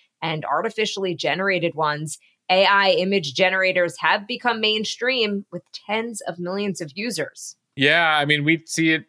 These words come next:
Speaker 2: happen all the time. People got fooled last week with the fake mugshots of Donald Trump before the real one came out, pictures of the Pope, pictures of Pentagon allegedly being attacked a few weeks ago that messed with markets. It's interesting here, Google, because Google is also building out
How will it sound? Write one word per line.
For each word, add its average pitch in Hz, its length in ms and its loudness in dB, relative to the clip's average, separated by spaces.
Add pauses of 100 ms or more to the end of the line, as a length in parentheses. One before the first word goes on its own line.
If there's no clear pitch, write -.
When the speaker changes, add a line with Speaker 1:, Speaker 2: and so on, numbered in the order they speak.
Speaker 2:
happen 143 340 0
all 135 200 2
the 139 100 0
time. 139 420 0
People 131 180 0
got 135 140 2
fooled 147 300 -2
last 135 260 2
week 147 240 -2
with 117 80 -8
the 117 100 -2
fake 131 300 0
mugshots 127 560 0
of 117 80 -4
Donald 120 280 0
Trump 123 260 -4
before 120 200 -4
the 110 120 -4
real 120 220 -2
one 120 180 -4
came 113 260 -2
out, 113 320 2 (320)
pictures 107 280 -4
of 90 80 -16
the 98 60 -14
Pope, 123 460 2 (100)
pictures 113 320 -2
of 95 220 -6
Pentagon 123 440 0
allegedly 117 360 -2
being 113 160 -4
attacked 113 380 -2
a - 20 -12
few 123 160 -6
weeks 113 160 -6
ago 113 240 2 (280)
that 107 100 4
messed 110 240 0
with 107 120 -6
markets. 120 540 0 (240)
It's 139 100 -2
interesting 185 340 0
here, 143 180 4
Google, 135 400 4
because 120 240 0
Google 135 480 2 (200)
is 117 140 -4
also 156 340 0
building 123 340 0
out 117 180 2